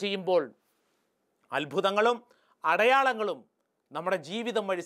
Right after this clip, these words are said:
സംഭവിക്കും. നമ്മുടെ ജീവിതത്തിലെ രക്തസാക്ഷിത്വം അത് സ്വർഗീയമായ ഒരനുഭവമായിട്ട് മാറട്ടെ.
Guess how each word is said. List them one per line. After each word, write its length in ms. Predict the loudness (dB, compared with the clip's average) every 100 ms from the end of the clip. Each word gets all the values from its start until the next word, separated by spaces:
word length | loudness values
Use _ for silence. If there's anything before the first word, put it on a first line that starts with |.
| -6
സംഭവിക്കും. 500 | -4 -4 -4 -8 -10 -12 _ _ _ _ -8
നമ്മുടെ 220 | -2 0
ജീവിതത്തിലെ 640 | 0 0 0 2 2 2 2
രക്തസാക്ഷിത്വം 880 | 0 0 0 2 0 -2 -4 -2 -2 -6 _ _ _ -4
അത് 140 | -2 0
സ്വർഗീയമായ 840 | 2 0 2 2 4 4 2 0 -2 _ 2
ഒരനുഭവമായിട്ട് 840 | 2 2 0 -2 -2 -2 -2 -4
മാറട്ടെ. 480 | 0 0 0 -2